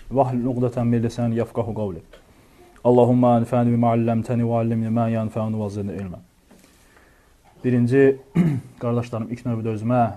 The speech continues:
sonra sizin hər birinizə Allah Subhanahu taalandan haqq təqvası ilə qorxmağı nəsihət edirəm. Və həqiqətən də uca və böyük olan Allah Subhanahu taala mübarək kitabında buyurur ki, "Sizin ən hörmətliniz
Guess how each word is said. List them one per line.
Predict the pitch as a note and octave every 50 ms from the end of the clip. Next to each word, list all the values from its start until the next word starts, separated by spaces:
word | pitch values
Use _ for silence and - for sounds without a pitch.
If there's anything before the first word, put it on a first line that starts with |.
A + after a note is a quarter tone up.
| - -
sonra | - B2+ A#2+ A#2+ A#2
sizin | - - A2+ A#2+
hər | A#2+ A2
birinizə | A2 A2 G#2+ A2+
Allah | A2 G#2 A2 G#2+
Subhanahu | - - A#2 G#2+ G#2 -
taalandan | A#2+ G#2 G#2+ G#2+ A#2+ A#2+ A2+ G2+ F#2+ - - - - - -
haqq | B2 - -
təqvası | B2 A2 G#2+ A2 G#2+ G#2 - A2+
ilə | A2 G#2+
qorxmağı | A2 G2 - - G#2+ G#2+ G#2+ G#2+
nəsihət | G2+ - - G2+ F#2+
edirəm. | E2+ F#2+ - - _ _ - - - - _ _ _ _ _ _ _ _ - - - - _ _ _ -
Və | A2 G#2
həqiqətən | A#2+ A#2+ B2 B2+ C3+ B2+ B2+ C3 A#2+ A#2 A2
də | A#2+ B2 A#2+ A2+ G#2+ - - -
uca | C3 A2+ B2 B2 A#2
və | A2+ A2
böyük | A2+ A2+ A2+
olan | A#2 A2 G#2+ A2+
Allah | A#2+ A2
Subhanahu | - - B2+ A2+ A2+ G#2+
taala | - A2 G#2+ A#2 B2+ C3 A#2+ - - - - _ _ _ _ _ _ _ _ _ _ _ - - _ _ -
mübarək | B2+ A#2+ A#2 A#2+ A#2 B2 B2+ B2 -
kitabında | - B2+ A2 A2+ A#2 A#2 A2
buyurur | A#2 A2+ A2 A#2+ A#2
ki, | A#2+ A#2
"Sizin | - - B2+ A#2
ən | B2 B2+
hörmətliniz | A#2 A#2 A2+ A2 A2+ G#2+ - - B2+ B2 A#2+ A2+ -